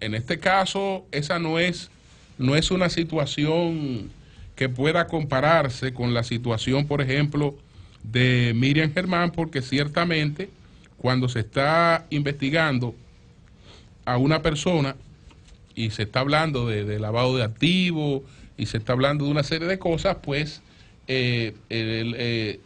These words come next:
lo natural es también que las personas cercanas a esa persona sean objeto de una,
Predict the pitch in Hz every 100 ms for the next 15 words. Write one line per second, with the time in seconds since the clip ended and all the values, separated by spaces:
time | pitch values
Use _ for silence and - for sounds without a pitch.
0 | - 113 120 123 135 139 139 135 156 165
1 | 160 175 151 156 156 151 135 - 120 135
2 | 151 147 160 143 147 135 117 113 - -
3 | - - - - 123 127 143 147 147 131
4 | 147 139 127 156 156 151 120 139 143 127
5 | 117 123 139 139 120